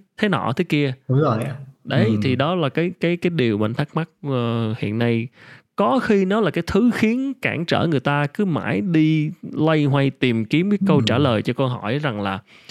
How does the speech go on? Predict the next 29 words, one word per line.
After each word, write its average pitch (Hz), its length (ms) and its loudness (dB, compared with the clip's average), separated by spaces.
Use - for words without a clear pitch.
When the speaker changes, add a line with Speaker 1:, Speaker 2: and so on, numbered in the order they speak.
Speaker 1:
làm 131 260 2
thế 190 120 2
nào 139 240 2
để 135 100 2
hiểu 135 200 2
hơn 151 140 2
về 117 60 0
bản 104 200 -4
thân. 135 180 0
Speaker 2:
Ừ. 127 120 -2
Speaker 1:
Trong 156 180 2
khi 147 520 0
họ 104 240 -4
lại 98 320 -4
quên 160 260 2
đi 139 240 0
một 120 240 -8
cách 170 100 -4
chấp 208 180 -2
nhận 107 500 -2
một - 180 -6
số 214 340 2
cái 226 60 2
sự - 220 0
thật - 220 -6
về 98 80 -12
bản 110 180 -12
thân. 120 140 -6
Speaker 2:
Ừ. 120 160 0